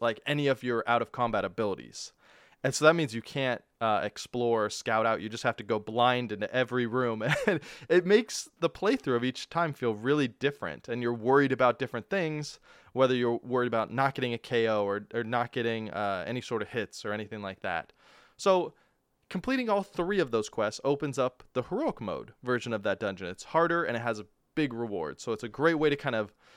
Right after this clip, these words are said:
if you get stuck, go back and play through these heroic modes on dungeons you've already beaten to earn more boosts and points and stats and stuff to boost up your characters so you can beat the future challenges. So I think I've played through every dungeon in the game, like,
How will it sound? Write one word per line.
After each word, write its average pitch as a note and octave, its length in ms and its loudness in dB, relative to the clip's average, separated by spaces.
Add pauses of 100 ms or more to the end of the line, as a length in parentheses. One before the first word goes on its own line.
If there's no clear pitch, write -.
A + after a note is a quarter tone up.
(360)
if C#3+ 180 0
you C3+ 60 0
get B2 180 -2
stuck, - 480 0 (100)
go D3 140 4
back C3+ 340 4
and A2+ 140 -4
play B2+ 220 2
through B2+ 160 -6
these A#2+ 180 -4
heroic C3+ 400 0
modes A2 420 0
on A2+ 340 0 (200)
dungeons B2 400 -2
you've A2 100 -10
already A2 180 2
beaten B2+ 400 -4
to B2+ 200 -4
earn C#3 260 0
more B2 280 2
boosts B2 420 -2
and G#2+ 160 -8
points A2+ 380 -6
and G#2 100 -8
stats G#2 560 -2 (220)
and A#2+ 100 -6
stuff - 280 2
to B2 60 -6
boost A#2+ 280 -4
up A2+ 100 -4
your G#2+ 120 -8
characters A2+ 440 -4
so - 80 -8
you A2 60 -6
can G2+ 140 -12
beat A#2+ 240 -6
the G#2+ 80 -8
future - 300 -12
challenges. - 520 -12 (480)
So - 100 -2
I G3 60 2
think D#4 160 -4
I've - 180 -2
played C#3+ 220 4
through C3+ 140 4
every C3+ 180 2
dungeon C#3+ 300 -2
in B2 40 -4
the A2+ 60 -6
game, C3 200 -4
like, G2+ 140 -4